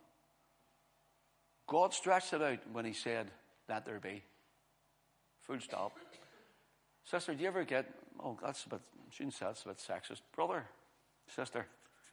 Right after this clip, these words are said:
it usually is the sisters, but do you ever get the duvet? You do that with it on the bed, and you, it goes out the full length, and you let it fall on top of the bed.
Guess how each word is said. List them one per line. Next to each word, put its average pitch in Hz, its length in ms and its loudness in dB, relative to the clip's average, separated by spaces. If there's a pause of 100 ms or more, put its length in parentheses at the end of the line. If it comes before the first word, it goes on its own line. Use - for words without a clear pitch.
(600)
it 123 100 -4
usually 139 240 2
is 98 160 2
the 131 60 -2
sisters, 131 460 -2
but 113 160 2 (760)
do 190 80 -4
you - 20 2
ever 202 80 4
get 175 160 4
the 160 80 2
duvet? 160 400 2 (2250)
You 120 100 -4
do 147 160 -2
that 170 180 2
with 156 120 -4
it 151 80 -2 (280)
on 120 100 0
the 117 80 0
bed, 127 360 -4 (140)
and 123 100 -2
you, 101 80 -2 (580)
it 127 120 -4
goes 123 200 0
out 120 200 2
the 110 140 2
full 123 200 2
length, 113 300 0
and 107 100 -4
you - 80 -6
let 117 160 2
it 123 60 -6
fall 120 200 -2
on 113 100 0
top 120 200 0
of 120 60 -6
the 107 80 -2
bed. 113 280 -4